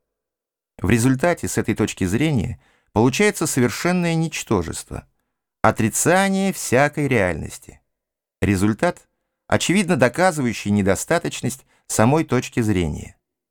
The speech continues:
Если в самом деле эмпирический реализм, признающий единственную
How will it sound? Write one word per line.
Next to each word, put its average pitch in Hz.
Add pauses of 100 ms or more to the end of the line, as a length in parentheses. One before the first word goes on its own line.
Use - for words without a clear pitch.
(220)
Если 180
в -
самом 165
деле 80 (400)
эмпирический 151
реализм, 123 (460)
признающий 143
единственную 98